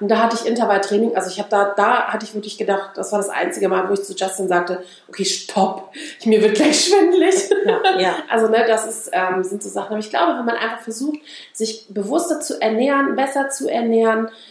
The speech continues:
Speaker 1: wenn man, und, ähm, ich glaube, einen Weg für sich findet, wie man sich gut und ausgewogen ernährt, das muss ja jetzt, ob es jetzt Zucker, ent-, äh, nicht Entzug, sondern Verzicht ist, ähm, was ja noch lange nicht heißt, dass man kein Zucker isst, ne? Auch in Früchten ist ja Fruchtzucker drin, aber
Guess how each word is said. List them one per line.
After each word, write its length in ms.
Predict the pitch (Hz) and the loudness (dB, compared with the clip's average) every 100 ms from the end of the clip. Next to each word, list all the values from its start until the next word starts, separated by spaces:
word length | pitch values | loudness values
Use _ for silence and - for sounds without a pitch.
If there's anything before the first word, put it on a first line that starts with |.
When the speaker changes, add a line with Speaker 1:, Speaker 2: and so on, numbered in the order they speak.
| - | -6
Speaker 1:
wenn 200 | 208 208 | -2 2
man, 320 | 202 202 202 - | 2 2 2 0
und, 380 | 202 202 196 - - - | 2 2 2 -2 -10 -4
ähm, 280 | 196 196 196 | -2 0 -2
ich 100 | 190 | -2
glaube, 160 | 226 226 | -2 0
einen 100 | 208 | -2
Weg 180 | 254 - | -4 -2
für 100 | 233 | -2
sich 240 | 214 - | -2 -4
findet, 280 | 277 262 - | 0 0 0
wie 60 | 226 | -2
man 320 | 214 214 - | 0 -2 -4
sich 320 | 202 - - _ | -10 -10 -14 _
gut 200 | - 311 | -2 0
und 120 | - - | 0 -2
ausgewogen 560 | - 277 - 220 233 | 0 0 -2 -4 -2
ernährt, 420 | 214 208 202 202 - - - - _ | 0 2 0 0 -6 -18 -20 -20 _
das 180 | 196 190 | -4 2
muss 160 | 247 254 | 2 4
ja 120 | 208 | 4
jetzt, 260 | 208 - | 2 0
ob 100 | - | -4
es 120 | 214 208 | -2 -2
jetzt 240 | 196 - | -2 -4
Zucker, 340 | - 262 247 - | -2 0 0 0
ent-, 300 | 226 220 - | -2 -2 -2
äh, 220 | 139 156 | 0 2
nicht 260 | 190 - | 0 0
Entzug, 300 | 170 - 214 | -2 -6 -10
sondern 240 | - 175 165 | -2 0 0
Verzicht 540 | - - - 302 294 - | -4 -6 0 2 0 -2
ist, 480 | 269 320 - - - - - - - | 0 0 0 -10 -16 -20 -20 -18 0
ähm, 680 | 208 202 196 196 196 202 202 - _ _ _ _ _ | 4 4 2 0 -2 -4 -8 -14 _ _ _ _ _
was 220 | 180 - | -6 -2
ja 80 | 202 | -2
noch 120 | 180 | 0
lange 300 | 190 196 196 | 2 4 4
nicht 280 | 196 190 185 | 2 0 -4
heißt, 140 | 175 | -6
dass 100 | - | -6
man 140 | 170 170 | -6 -6
kein 240 | 226 254 | -2 -2
Zucker 260 | 180 175 - | -2 -4 -6
isst, 140 | - | 0
ne? 160 | 220 214 | 2 2
Auch 100 | 180 | 0
in 60 | |
Früchten 360 | 175 - 226 202 | -2 -4 -6 -2
ist 140 | - | -2
ja 80 | - | -2
Fruchtzucker 480 | - - - - 85 | -6 -10 -10 -8 -6
drin, 180 | 160 175 | -2 0
aber 180 | 170 | 0